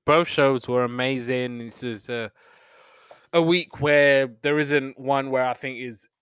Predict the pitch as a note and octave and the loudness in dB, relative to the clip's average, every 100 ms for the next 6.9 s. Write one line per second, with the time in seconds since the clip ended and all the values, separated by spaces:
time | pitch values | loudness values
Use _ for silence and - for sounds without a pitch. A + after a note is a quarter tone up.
0 | _ C#3+ - D3+ C#3 C3 B2+ C3 C3+ C#3+ | _ -14 -2 0 0 -8 -4 -2 0 -2
1 | - C3+ C3 - - C#3+ - C#3+ C#3 C3+ | 0 0 -2 -8 -6 -6 -6 -10 -6 -8
2 | A#2+ B2+ C#3+ - _ A#2+ - A#2 A#2 A2+ | -6 -2 -2 -4 _ -18 -8 -6 -6 -10
3 | G#2 _ A#2 A#2 A2 - C3 C3 A#2+ C3+ | -16 _ -12 -10 -12 -4 -2 -2 -2 2
4 | C#3 C#3+ C#3 C3 C3 C3 C3 C3+ C3+ A#2+ | 2 2 -2 -2 -2 -2 -4 -6 -14 -18
5 | - C#3 C3+ C#3+ - F3+ - G#2 F#2 _ | -12 -6 -4 -4 -4 -6 -6 -16 -20 _
6 | A#2 A2+ B2+ - - C3 C3 F#2+ D3 | -8 -4 -4 -6 -10 -6 -6 -4 -6